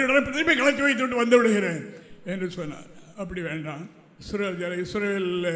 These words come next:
இஸ்ரவேல் ஜனங்கள் யுத்தத்துக்கு போகும்போது, அஹ், இஸ்ரவேலின் ராஜா ரூபத்தை மாற்றி யுத்தத்தில் போனான்.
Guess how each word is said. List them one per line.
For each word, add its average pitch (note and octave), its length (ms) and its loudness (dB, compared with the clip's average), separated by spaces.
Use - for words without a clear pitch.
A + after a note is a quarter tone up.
இஸ்ரவேல் A3+ 340 2
ஜனங்கள் G3+ 320 0
யுத்தத்துக்கு F#3+ 360 -4
போகும்போது, F3+ 520 -2
அஹ், G3 500 2
இஸ்ரவேலின் A3 640 4
ராஜா G#3 200 2
ரூபத்தை G#3+ 640 2
மாற்றி G#3 480 0
யுத்தத்தில் F#3 520 -6
போனான். D3+ 320 -10